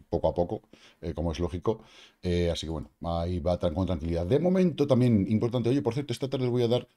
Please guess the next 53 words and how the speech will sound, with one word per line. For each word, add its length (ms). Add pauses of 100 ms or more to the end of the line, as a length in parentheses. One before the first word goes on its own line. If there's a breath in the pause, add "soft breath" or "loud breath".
(120)
un 180
tip 280
que 360
os 140
va 40
a 40
molar, 240
os 100
va 40
a 40
gustar. 380
Algunos 320
ya 80
lo 100
conocéis, 360
sobre 120
todo 120
los 100
que 80
sois 140
alumnos, 420
pero, 300 (400 loud breath)
eh, 320
a 40
otros 320
que 100
aunque 200
seáis 300
alumnos 380
no 180
lo 120
conocéis, 560 (340 loud breath)
os 160
lo 140
daré 220
porque 240
creo 160
que 80
es 160
súper 260
importante 460
tenerlo 360
muy, 420
muy, 220
muy 220
en 80
cuenta. 280
Es 100
algo 160
súper 500
útil, 420
súper 520
útil. 360